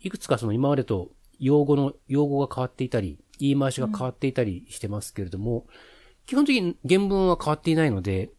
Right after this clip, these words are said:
Speaker 1: えー、言いたいことを、言ってることは同じです。が、まあ、えー、ちょっと、今までの用語に慣れして、したし、慣れ親しんでた方からすると、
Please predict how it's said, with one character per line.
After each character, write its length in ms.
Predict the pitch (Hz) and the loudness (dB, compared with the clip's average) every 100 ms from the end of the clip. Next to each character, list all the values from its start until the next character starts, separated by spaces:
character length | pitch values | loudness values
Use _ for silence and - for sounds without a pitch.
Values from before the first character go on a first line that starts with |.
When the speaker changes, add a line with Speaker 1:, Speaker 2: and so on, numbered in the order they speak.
| - | -8
Speaker 1:
え 40 | |
ー、 160 | 110 104 | -6 -4
言 100 | 147 | -4
い 40 | 151 | 2
た 100 | 160 | 0
い 80 | |
こ 100 | 151 | 2
と 140 | 147 135 | -2 0
を、 180 | 131 - _ _ | -2 -6 _ _
言 140 | 156 | -8
っ 20 | 127 | -6
て 100 | 139 | -4
る 60 | |
こ 80 | 147 | 0
と 160 | 131 92 | 0 0
は 80 | 101 | -2
同 140 | 107 | -2
じ 140 | 98 | -2
で 80 | 92 | -4
す。 360 | - - - _ _ _ _ _ - - _ _ 220 | -6 -8 -12 _ _ _ _ _ -20 -20 _ _ -2
が、 140 | 165 | 2
ま 100 | 170 | 2
あ、 180 | 131 - | 0 -4
え 420 | 120 107 107 101 107 | -6 -4 -4 -4 -6
ー、 40 | |
ち 40 | |
ょ 40 | - | -10
っ 60 | - | 0
と、 240 | 110 85 _ _ _ _ - - - - | 0 -2 _ _ _ _ -20 -20 -20 -4
今 180 | 143 151 | 0 2
ま 140 | 151 | 2
で 80 | 131 | 2
の 140 | 156 | 2
用 220 | 131 131 | 6 4
語 140 | 123 127 | 4 2
に 80 | 120 | 0
慣 80 | 120 | -2
れ 80 | |
し 120 | 123 - | -4 -6
て、 120 | 135 | -6
し 300 | - - - | -6 -12 -6
た 140 | 139 | -6
し、 160 | - - | -6 -10
慣 200 | 117 113 | -4 -2
れ 160 | 123 139 | 0 -2
親 320 | - - 143 | -4 -4 -4
し 180 | - 147 | -4 -6
ん 140 | 147 | -4
で 80 | 135 | -4
た 100 | 139 | -6
方 260 | - - 135 | -8 -8 -6
か 120 | 135 | -6
ら 100 | 135 | -6
す 140 | - | -8
る 100 | 143 | -10
と、 320 | - 208 - | -2 -2 -2